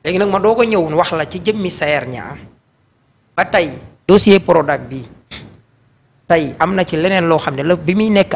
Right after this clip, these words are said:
A R M P, dañu indi facture yoo xam ne dañ ko war a fay,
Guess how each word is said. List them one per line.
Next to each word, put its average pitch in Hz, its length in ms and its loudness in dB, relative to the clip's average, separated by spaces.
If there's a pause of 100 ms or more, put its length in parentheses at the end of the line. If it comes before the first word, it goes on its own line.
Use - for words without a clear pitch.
A 208 240 6
R 196 60 2
M 151 100 0
P, 139 200 -6 (2000)
dañu 226 300 -2
indi 180 460 -6 (280)
facture 180 440 -2
yoo 160 160 0
xam 147 180 -8
ne 143 60 -10
dañ 147 160 -10
ko 156 160 -6
war 151 140 -2
a 139 100 -4
fay, 135 360 -6